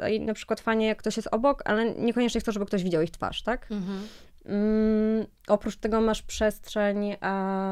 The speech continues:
Speaker 1: gdzie na przykład są elektrolity, jest pomoc medyczna, tak? Bo, no, różne rzeczy się dzieją i, i możesz czuć się bezpiecznie,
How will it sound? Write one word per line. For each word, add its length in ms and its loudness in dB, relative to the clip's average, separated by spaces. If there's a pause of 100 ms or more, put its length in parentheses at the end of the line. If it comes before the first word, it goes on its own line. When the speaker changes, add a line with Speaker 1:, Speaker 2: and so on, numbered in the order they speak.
(440)
Speaker 1:
gdzie 480 -4
na 120 -2
przykład 340 -8
są 180 -2
elektrolity, 680 -2 (160)
jest 200 0
pomoc 300 -4
medyczna, 540 -6
tak? 240 -6 (120)
Bo, 200 -4
no, 140 -4
różne 220 -2
rzeczy 200 -8
się 120 -4
dzieją 460 2
i, 380 -2
i 40 -4
możesz 280 -2
czuć 140 -12
się 80 -8
bezpiecznie, 500 -4